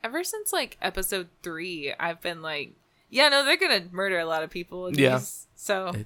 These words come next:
Speaker 3: they've managed to.
Speaker 2: Yeah, they
Speaker 1: Yeah.
Speaker 2: do, they do do that. They do do that.
Speaker 3: I wish they would've made the Bucky versus Captain fight way longer.
Speaker 2: Yeah, it was, it was pretty brief.
Speaker 3: Yeah.
Speaker 2: Um, but it was cool seeing, uh, Bucky cut Captain America in half.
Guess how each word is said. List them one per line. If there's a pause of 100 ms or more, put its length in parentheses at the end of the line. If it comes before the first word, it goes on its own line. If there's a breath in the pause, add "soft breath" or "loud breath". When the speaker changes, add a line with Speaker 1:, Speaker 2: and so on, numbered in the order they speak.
Speaker 3:
they've
managed
to. (120)
Speaker 2:
Yeah, (200)
they
Speaker 1:
Yeah.
Speaker 2:
do,
they
do
do
that.
They
do
do
that. (200)
Speaker 3:
I
wish
they
would've
made
the
Bucky
versus
Captain
fight (200)
way
longer. (160)
Speaker 2:
Yeah,
it
was,
it
was
pretty
brief.
Speaker 3:
Yeah.
Speaker 2:
Um,
but
it
was
cool
seeing,
uh,
Bucky
cut
Captain
America
in
half.